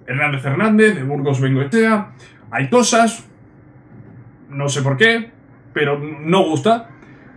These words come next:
No gusta, no conviene que el Madrid gane al Barça en el Camp Nou, ni en el Bernabéu tampoco. No conviene. Y como no conviene, pues vamos a hacer un repaso a todas las acciones polémicas en los últimos diez años.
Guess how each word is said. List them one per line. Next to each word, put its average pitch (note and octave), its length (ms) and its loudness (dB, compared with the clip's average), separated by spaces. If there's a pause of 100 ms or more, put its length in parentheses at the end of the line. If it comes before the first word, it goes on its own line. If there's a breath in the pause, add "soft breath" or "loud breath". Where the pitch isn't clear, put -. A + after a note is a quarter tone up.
(120)
No C#3+ 200 -2
gusta, G#3+ 460 4
no E3+ 220 2
conviene G3 500 2
que D#3 80 -2
el D3+ 100 0
Madrid F3+ 300 4
gane C#3+ 160 0
al A#2+ 100 -2
Barça F#3+ 380 -2 (320)
en B2 120 -4
el A#2+ 60 -4
Camp A2+ 140 -4
Nou, G#2 160 -10 (520)
ni B2+ 80 -6
en A#2+ 100 -2
el A2+ 40 -6
Bernabéu A#2 320 -6
tampoco. A2 300 -6 (1040)
No F3+ 120 4
conviene. C3+ 500 -2 (160)
Y C3+ 100 -4
como C#3+ 160 -2
no F#3 100 2
conviene, G#3 340 2
pues C#3+ 180 -6
vamos F3 220 2
a F3+ 40 -4
hacer F#3 180 2
un F#3 160 2
repaso G#3+ 840 2
a D3 340 -2
todas B3 280 2
las G3+ 160 4
acciones F#3+ 300 0
polémicas F#3+ 560 0 (560)
en G#3 140 2
los G3 160 4
últimos F#3 600 2 (340)
diez E3+ 360 2 (160)
años. C#3 580 -2